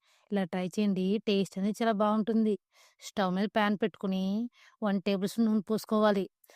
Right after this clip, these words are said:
నూనె వేడిన తర్వాత పచ్చిమిర్చి వేసుకుని ఒక నాలుగైదు నిమిషాల పాటు ఫ్రై చేసుకోవాలి.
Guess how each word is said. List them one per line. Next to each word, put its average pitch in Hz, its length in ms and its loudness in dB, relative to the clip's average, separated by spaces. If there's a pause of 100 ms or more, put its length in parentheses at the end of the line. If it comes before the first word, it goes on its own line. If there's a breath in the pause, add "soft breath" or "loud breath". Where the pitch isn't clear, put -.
(120 loud breath)
నూనె 190 280 -2
వేడిన 202 220 2
తర్వాత 214 320 -2 (800 loud breath)
పచ్చిమిర్చి 220 440 -2
వేసుకుని 202 420 0
ఒక 220 160 -2
నాలుగైదు 190 340 -2
నిమిషాల 185 260 -6
పాటు 196 280 -2 (120)
ఫ్రై 226 220 0
చేసుకోవాలి. 214 600 2